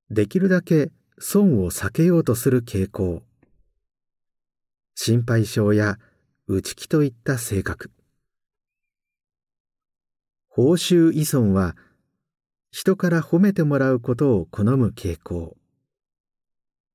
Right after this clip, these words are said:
共感や干渉。他人を喜ばせようとするといった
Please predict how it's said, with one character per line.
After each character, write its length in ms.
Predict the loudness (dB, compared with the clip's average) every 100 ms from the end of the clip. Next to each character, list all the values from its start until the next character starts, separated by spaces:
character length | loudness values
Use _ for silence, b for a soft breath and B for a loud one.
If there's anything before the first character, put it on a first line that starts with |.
| _ _ _ _ _ _
共 240 | 0 0
感 320 | 0 0 2 2
や 240 | 0 -2 _ _ _ _
干 260 | -4 -2 -2
渉。 420 | 0 -2 -2 -4 _ _ _ _ _ _ _ _ _ _ _ _ _ _ _ _ _ _
他 140 | -4 0
人 300 | 2 2 2
を 100 | 2
喜 360 | 2 2 0
ば 160 | 0 0
せ 120 | 2
よ 180 | 2 2
う 60 | 0
と 120 | -2
す 200 | -2 -2
る 100 | 0
と 140 | 0
い 60 | 0
っ 40 |
た 360 | -2 -4 -4